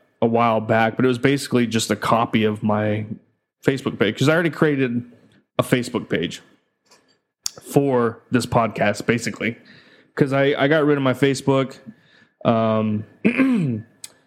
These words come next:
I, oh man, I'm kinda going off. I was gonna talk about cell phones and stuff, and then, <laughs> but I'll get back to it. So I grew up in, like, a liberal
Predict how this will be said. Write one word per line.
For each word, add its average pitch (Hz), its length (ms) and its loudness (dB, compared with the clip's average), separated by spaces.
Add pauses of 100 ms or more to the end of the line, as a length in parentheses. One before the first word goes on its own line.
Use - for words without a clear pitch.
(200)
I, 110 800 0 (1900)
oh 117 120 0
man, 110 180 2
I'm 113 80 -2
kinda 117 200 0
going 113 240 2
off. 113 240 0
I 113 120 2
was 120 120 0
gonna 127 160 0
talk 127 160 0
about 117 220 0
cell 139 180 0
phones 113 300 0
and 107 100 -2
stuff, 110 320 0
and 113 100 2
then, 113 800 -2 (220)
<laughs> - 180 -14
but 135 400 2 (120)
I'll 143 100 2
get 143 140 2
back 110 220 0
to 113 120 2
it. 101 120 -2 (1700)
So 156 600 0 (1900)
I 156 160 2
grew 165 240 4
up 156 160 0
in, 127 140 2
like, 113 160 2
a 113 80 2
liberal 131 720 0